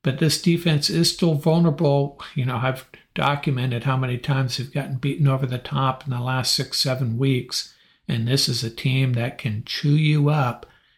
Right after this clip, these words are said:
if you make mistakes in the secondary. So the Rams secondary has to hold up. Fearsome key number two. Hey, we are very familiar with Jared Goff, and what is the key to stopping Jared Goff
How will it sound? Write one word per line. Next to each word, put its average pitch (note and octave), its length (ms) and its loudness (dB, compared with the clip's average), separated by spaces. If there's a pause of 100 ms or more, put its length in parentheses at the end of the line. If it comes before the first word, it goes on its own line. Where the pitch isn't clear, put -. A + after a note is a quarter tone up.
(140)
if - 160 -4
you C3 140 2
make B2+ 300 0
mistakes B2+ 500 0
in C3 120 2
the B2 60 -2
secondary. A#2 800 -2 (380)
So - 200 -8
the A#2 100 -4
Rams A2+ 340 -2
secondary B2+ 580 0
has B2 380 -2
to - 80 -8
hold A#2 360 -2
up. A#2 340 -2 (1120)
Fearsome C#3 320 2
key D#3+ 160 2
number C#3 280 2
two. C#3+ 520 2 (320)
Hey, E3+ 200 0
we G#3 580 0 (140)
are C#3+ 100 2
very D3 320 4
familiar B2 460 0
with A2+ 180 0
Jared A2+ 320 -2
Goff, A2+ 480 -2
and A#2+ 160 -4
what D3 160 0
is A3+ 220 2
the C3 80 -4
key D3 640 -2 (220)
to C3+ 120 -2
stopping C#3+ 580 0
Jared A2+ 380 -2
Goff A2+ 460 -6